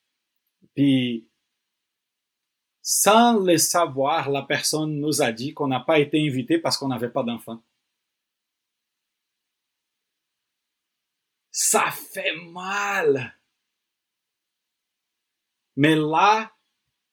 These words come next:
c'est comme on a vu dans la vie d'Abraham, de Moïse, de David,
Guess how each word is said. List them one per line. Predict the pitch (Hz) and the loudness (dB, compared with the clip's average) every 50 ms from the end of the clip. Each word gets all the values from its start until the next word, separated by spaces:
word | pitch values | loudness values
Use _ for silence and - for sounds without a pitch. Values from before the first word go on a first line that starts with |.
| _ _ _ _ _ _ _ _ _ _ _ _ _ _ _ _ _ - | _ _ _ _ _ _ _ _ _ _ _ _ _ _ _ _ _ -4
c'est | 143 - 190 170 170 | 2 4 4 4 6
comme | - 240 269 269 247 233 - - - _ _ _ _ _ _ _ _ _ _ _ _ _ _ _ | 6 6 8 6 6 2 0 -2 -6 _ _ _ _ _ _ _ _ _ _ _ _ _ _ _
on | - 170 180 196 | -2 0 2 4
a | 190 175 | 2 2
vu | 151 160 214 214 | 2 0 0 2
dans | 214 190 180 | 2 2 2
la | 175 160 | 0 -2
vie | 135 170 175 | -2 -2 -2
d'Abraham, | 170 175 170 175 160 151 139 147 165 175 175 170 160 156 147 | 0 0 0 0 -2 -2 0 0 0 -2 -2 -2 -4 -6 -8
de | 135 156 147 175 | -10 -12 -14 -12
Moïse, | 180 175 170 165 160 170 185 185 185 175 165 156 135 123 - 123 110 _ _ _ _ _ _ _ _ _ _ _ _ _ - | -10 -6 -4 -4 -4 -4 -6 -10 -10 -8 -6 -4 -4 -4 -6 -6 -10 _ _ _ _ _ _ _ _ _ _ _ _ _ -16
de | - 123 123 160 160 | -8 -2 2 2 2
David, | 151 135 175 175 170 139 127 165 185 190 185 175 151 131 143 147 - | 2 2 2 0 0 -2 -2 0 0 2 0 0 -2 -6 -8 -10 -10